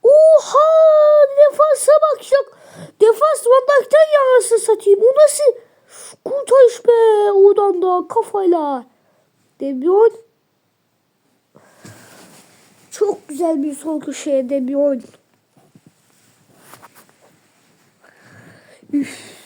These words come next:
o ne be? Oha! Kurtarmış. Direkten dönmüş, ondan sonra ayağıyla uzaklaştırmış. Aga.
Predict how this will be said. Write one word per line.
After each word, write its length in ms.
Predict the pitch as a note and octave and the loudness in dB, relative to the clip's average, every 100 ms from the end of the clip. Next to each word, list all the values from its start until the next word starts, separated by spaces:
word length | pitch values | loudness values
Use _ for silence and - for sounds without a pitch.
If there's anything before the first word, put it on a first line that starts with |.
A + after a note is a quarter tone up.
| _ C4 | _ -12
o 40 | |
ne 240 | C#4 C#4 | -8 -6
be? 400 | B3+ A#3+ A3 G#3 G#3 - | -6 -8 -10 -18 -20 -4
Oha! 520 | E4+ G4+ G4+ D#5+ - _ _ _ _ _ _ _ _ _ _ _ _ _ _ _ _ - | 0 2 0 -4 -6 _ _ _ _ _ _ _ _ _ _ _ _ _ _ _ _ -10
Kurtarmış. 920 | G#4 G#4+ A4 C5 C#5 D#5+ D#5 - - _ _ _ _ _ _ _ _ _ _ _ _ _ _ _ D#4 | -8 -6 -2 -2 -2 -6 -14 -14 -18 _ _ _ _ _ _ _ _ _ _ _ _ _ _ _ -16
Direkten 580 | C#4 F4 A4+ - C#5+ C#5 | -4 0 0 0 -2 2
dönmüş, 360 | C#5 C#5 C5+ B4 | 0 0 -4 -2
ondan 260 | B4 B4+ | 0 -2
sonra 200 | B4+ A#4+ | -2 -2
ayağıyla 300 | A#4+ A#4 A4+ | -2 -2 -2
uzaklaştırmış. 960 | G4 F4 F#4+ F#4+ F4+ - F4 D#4 C#4+ - _ _ _ _ _ _ _ _ - | -2 -4 -6 -6 -8 -8 -6 -6 -10 -14 _ _ _ _ _ _ _ _ -18
Aga. 680 | C#4+ E4 D4+ E4 D4+ C#4 C4 | -12 -10 -8 -8 -10 -12 -14